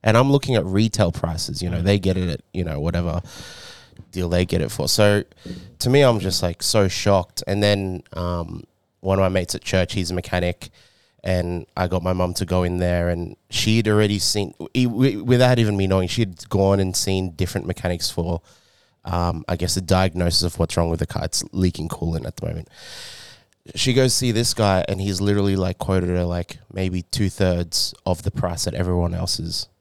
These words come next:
Speaker 1: And I've, like, looked side by side at the quotes, and I'm just, like, astounded by, like, how much mechanics mark up their work. Or I've even had mates recently who's had, like,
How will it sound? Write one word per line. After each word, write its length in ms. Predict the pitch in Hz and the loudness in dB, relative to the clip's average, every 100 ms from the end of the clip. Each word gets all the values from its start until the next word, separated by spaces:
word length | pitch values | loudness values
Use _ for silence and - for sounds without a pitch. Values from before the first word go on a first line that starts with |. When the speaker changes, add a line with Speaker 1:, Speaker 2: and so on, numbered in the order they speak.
| - | -6
Speaker 1:
And 140 | 95 95 | -2 0
I've, 120 | 95 | 2
like, 220 | 98 - | 0 2
looked 240 | 107 98 | 2 2
side 260 | - 95 92 | 0 0 2
by 120 | 90 | 0
side 260 | 85 90 87 | 0 0 -2
at 100 | 85 | -2
the 220 | 85 87 - _ _ _ _ - | -4 -4 -8 _ _ _ _ -8
quotes, 400 | - 95 85 - | 0 0 0 -4
and 100 | 87 | -4
I'm 140 | 82 | -4
just, 260 | 82 82 - | -4 -4 -4
like, 160 | 69 - _ - | -6 -8 _ -10
astounded 520 | - - 90 90 87 | -4 -2 0 0 -2
by, 120 | 85 85 | -2 -2
like, 220 | 85 85 _ _ _ _ _ _ | -2 -6 _ _ _ _ _ _
how 220 | - 98 | -2 -2
much 540 | 95 92 90 - - - _ _ _ _ _ _ _ _ _ _ _ _ _ _ _ | 0 0 -2 -6 -8 -12 _ _ _ _ _ _ _ _ _ _ _ _ _ _ _
mechanics 420 | 120 113 104 95 | 0 4 4 4
mark 260 | 104 98 - | 2 2 2
up 220 | 98 - _ _ _ 104 | 0 0 _ _ _ 0
their 180 | 95 | 2
work. 260 | 90 95 95 | 4 4 2
Or 440 | - 98 95 95 - _ 95 | 2 4 4 2 -2 _ -4
I've 340 | 98 95 87 | 0 -2 -2
even 200 | 98 92 | -4 -2
had 160 | 95 90 | -2 0
mates 460 | 95 92 - - - - | 0 0 -2 -4 -6 -10
recently 640 | 90 92 98 - 87 92 87 | -6 -2 0 0 -2 -4 -2
who's 240 | 92 82 | -4 -2
had, 240 | 92 90 | -2 -2
like, 240 | 87 87 | -2 -4